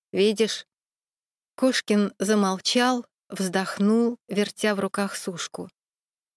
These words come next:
"Что случилось?" Война вот, первая.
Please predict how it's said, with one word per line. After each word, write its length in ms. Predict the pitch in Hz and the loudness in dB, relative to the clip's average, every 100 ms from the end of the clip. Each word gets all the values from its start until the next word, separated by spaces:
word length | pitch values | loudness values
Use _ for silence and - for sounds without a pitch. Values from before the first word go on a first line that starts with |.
| _ - | _ -12
"Что 260 | - 254 | -2 0
случилось?" 760 | 247 208 208 - 226 233 226 - _ _ _ _ _ _ _ - | 0 0 0 0 0 0 -4 -10 _ _ _ _ _ _ _ -8
Война 580 | 190 247 247 220 233 233 | 0 4 4 4 4 4
вот, 320 | 190 - - _ _ | 2 -2 -12 _ _
первая. 580 | 208 202 180 175 160 156 | 2 2 2 0 -2 -6